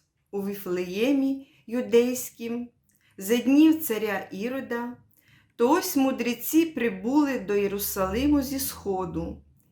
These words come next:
і питали: «Де народжений цар юдейський?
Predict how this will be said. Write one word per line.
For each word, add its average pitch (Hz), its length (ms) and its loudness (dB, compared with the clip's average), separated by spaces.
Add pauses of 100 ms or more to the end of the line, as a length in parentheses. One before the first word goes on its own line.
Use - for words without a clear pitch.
і 262 100 -2
питали: 196 720 0 (640)
«Де 320 280 0
народжений 285 680 2
цар 285 500 0
юдейський? 185 1000 -6